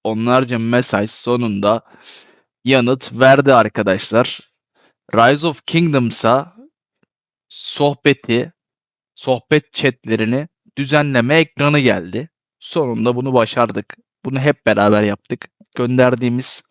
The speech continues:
onlarca mesaj karşılık buldu. Buradan artık istediğimiz gibi sohbetlere yönetici atayabiliyoruz. Üç kişiye kadar yönetici atayabiliyorsunuz. Sohbeti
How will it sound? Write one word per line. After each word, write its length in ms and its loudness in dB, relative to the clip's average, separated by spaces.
onlarca 560 0
mesaj 640 -2
karşılık 680 -6
buldu. 360 -10
Buradan 300 2
artık 460 -2
istediğimiz 680 -4
gibi 320 -6
sohbetlere 880 -4
yönetici 540 0
atayabiliyoruz. 920 -4
Üç 180 -8
kişiye 320 -4
kadar 280 0
yönetici 500 -2
atayabiliyorsunuz. 1000 -6
Sohbeti 680 -2